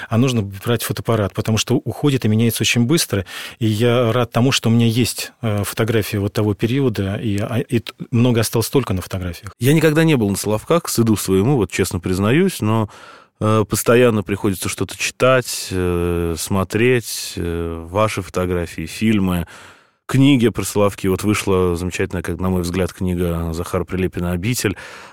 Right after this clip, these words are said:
Speaker 2: э, недавно. И Соловки всё время раскрываются по-разному, а вот собственного впечатления, к сожалению, у меня нет. Я не могу составить вот какой-то такой единой картины для себя, как это выглядит.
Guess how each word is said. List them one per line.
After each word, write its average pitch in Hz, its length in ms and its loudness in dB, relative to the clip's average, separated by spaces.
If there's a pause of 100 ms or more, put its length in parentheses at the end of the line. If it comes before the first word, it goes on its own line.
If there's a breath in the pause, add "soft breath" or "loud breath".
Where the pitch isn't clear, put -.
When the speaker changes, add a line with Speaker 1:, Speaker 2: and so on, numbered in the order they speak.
(140 loud breath)
Speaker 2:
э, 98 460 2
недавно. 95 680 0 (880 loud breath)
И 170 140 4
Соловки 160 440 4
всё 160 120 4
время 160 200 6
раскрываются 143 480 4
по-разному, 101 760 2
а 104 80 0
вот 110 240 2
собственного 120 400 -2
впечатления, 113 340 0
к 87 60 -4
сожалению, 101 320 0
у 98 40 2
меня 98 220 2
нет. 92 300 -2
Я 87 80 -2
не 92 80 0
могу 92 240 0
составить 82 480 -6
вот - 80 -10
какой-то - 260 -10
такой 98 240 -2
единой 92 300 0
картины 87 420 -4
для 78 140 -6
себя, 76 340 -6
как - 220 -6
это 90 160 -4
выглядит. 80 480 -8